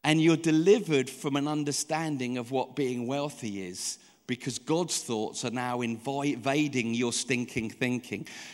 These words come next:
your old way of thinking, and causing a transformation. It's all right, he's not attacking me, all right?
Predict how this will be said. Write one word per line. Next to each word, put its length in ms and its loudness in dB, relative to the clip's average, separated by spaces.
your 300 2
old 300 4
way 220 0
of 80 -4
thinking, 540 -2
and 120 -4
causing 380 2
a 60 0
transformation. 880 -4
It's 160 -6
all 80 0
right, 100 0
he's 140 -6
not 100 -2
attacking 480 -6
me, 160 -10
all 120 -6
right? 200 -4